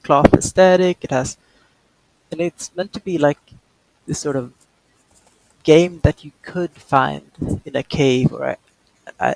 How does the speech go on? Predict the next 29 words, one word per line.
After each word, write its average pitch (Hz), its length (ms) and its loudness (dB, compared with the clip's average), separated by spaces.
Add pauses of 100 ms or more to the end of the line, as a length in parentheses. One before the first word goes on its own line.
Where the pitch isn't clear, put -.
(120)
at 143 120 -6
an 143 120 -14
archaeological 135 760 -8
dig 131 300 -10
site - 560 -4
or - 80 -20 (640)
whatever. - 420 -12 (1120)
Uh, 151 300 -6
and 151 360 0
the 156 80 0
rules 170 580 -10
and 143 240 -4
the 143 80 -12
components 151 760 -14
needed 135 320 -12
to - 140 -18
be 127 340 -14 (300)
simple 165 480 -6
in 165 160 -8
turn. - 280 -8
If - 120 -14
you 143 80 -8
look 156 220 -6
at - 160 -4
all 135 140 0
these 131 340 -10
old 143 220 -8
games 131 400 -4
like - 180 -10